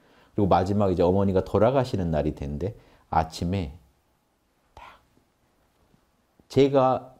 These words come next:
평생 본 적이 없는 환한 얼굴로 어머니가 계셨어요. 이십사 시간 암 통증으로 막 제가 본 최악의 환자셨어요. 통증이 너무 심해서.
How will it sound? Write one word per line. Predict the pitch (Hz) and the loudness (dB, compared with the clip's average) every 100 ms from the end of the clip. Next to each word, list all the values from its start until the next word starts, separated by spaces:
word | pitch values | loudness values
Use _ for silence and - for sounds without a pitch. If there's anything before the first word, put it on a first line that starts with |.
| _ _ _ _ _ _ _ _ _ _ _ _ _ _ | _ _ _ _ _ _ _ _ _ _ _ _ _ _
평생 | - 208 196 185 175 110 - | -6 -4 0 0 -2 -6 0
본 | 110 | 0
적이 | 107 117 107 | 2 2 2
없는 | 104 104 101 | 0 0 -2
환한 | 95 160 143 113 | -4 -4 -2 -2
얼굴로 | 76 82 82 80 | -2 -2 -2 -2
어머니가 | 71 76 76 69 | -2 -4 -4 -6
계셨어요. | - 78 - _ _ _ _ _ _ _ | -8 -12 -12 _ _ _ _ _ _ _
이십사 | 117 156 135 143 | -2 -2 -4 -6
시간 | 131 120 107 71 | -4 0 2 2
암 | 95 104 | 2 0
통증으로 | - 123 120 117 104 92 | -4 -6 -4 -2 -2 -2
막 | 87 82 80 _ _ | -2 -4 -8 _ _
제가 | 123 135 127 123 | 0 2 0 0
본 | 117 113 | -2 -2
최악의 | - 202 170 127 | -4 -4 0 0
환자셨어요. | 127 123 107 82 - - _ _ _ _ | 0 -4 -4 -6 -14 -20 _ _ _ _
통증이 | 151 156 127 | -10 -4 -4
너무 | 90 80 85 | -2 -4 -6
심해서. | 107 98 80 | -8 -10 -10